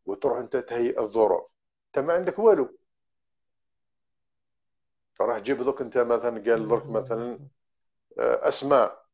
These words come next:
Speaker 1: قال مثلًا ما على باليش انا زيطوط ولا اسمه، لكن هما، هما راهم عندهم، عندهم ناس داخل الاجهزه نتاع الدوله. تاخذ دوك راك قا-، قال جاي قاعد في الخارج وتهضر ولا تقول ولا تشارك ولا.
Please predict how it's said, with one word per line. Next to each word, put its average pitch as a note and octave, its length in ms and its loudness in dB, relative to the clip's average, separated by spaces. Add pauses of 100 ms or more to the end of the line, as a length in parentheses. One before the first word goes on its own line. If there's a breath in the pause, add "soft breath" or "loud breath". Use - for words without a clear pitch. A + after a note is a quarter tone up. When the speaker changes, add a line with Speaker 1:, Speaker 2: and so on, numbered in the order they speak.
(420)
Speaker 1:
قال A2+ 200 0
مثلًا A2 320 -4
ما G#2+ 100 0
على G#2 140 0
باليش G#2+ 300 -4
انا G2+ 180 -2
زيطوط A2 580 0
ولا G#2 680 0 (160)
اسمه، - 240 -16 (540)
لكن B2+ 300 -2
هما، C#3 500 4 (840)
هما D3+ 160 2
راهم C#3+ 180 2
عندهم، D3 560 0
عندهم B2 400 -2
ناس F3 280 -2
داخل C#3+ 260 2
الاجهزه B2 440 -4
نتاع A#2 220 -2
الدوله. G2+ 400 -8 (800)
تاخذ C#3 240 4
دوك D3+ 280 0
راك B2 140 0
قا-، A2 400 -2
قال A2+ 380 0
جاي A2 360 0
قاعد A2+ 180 2
في - 80 -6
الخارج A#2+ 540 0
وتهضر A#2 600 -2
ولا A#2+ 260 -2
تقول B2 380 -2
ولا A#2+ 300 0
تشارك - 560 0
ولا. - 120 -16